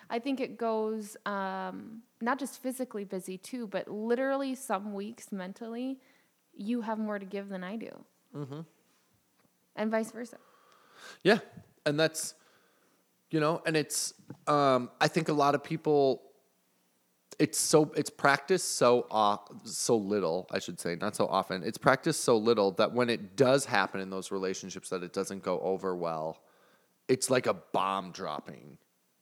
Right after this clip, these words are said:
Speaker 2: in the middle of that f-, relationship or that family or that household, because they're like, "You want me to do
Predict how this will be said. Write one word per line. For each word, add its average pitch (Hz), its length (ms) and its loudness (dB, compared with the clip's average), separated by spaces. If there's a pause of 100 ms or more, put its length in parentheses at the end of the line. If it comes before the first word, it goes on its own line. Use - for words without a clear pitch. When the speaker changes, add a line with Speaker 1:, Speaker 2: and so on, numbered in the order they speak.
(180)
Speaker 2:
in 120 140 -4
the 110 80 -2
middle 104 320 0
of 95 80 -4
that 98 240 -2
f-, - 200 -20
relationship 92 800 -8
or 95 60 -8
that 85 160 -6
family 90 420 -10
or 82 80 -10
that 80 220 -8
household, 80 440 -8
because 90 220 -10
they're 95 80 -2
like, 87 220 -6
"You 101 80 -6
want 98 160 -8
me 107 80 -10
to 101 100 -6
do 92 160 -10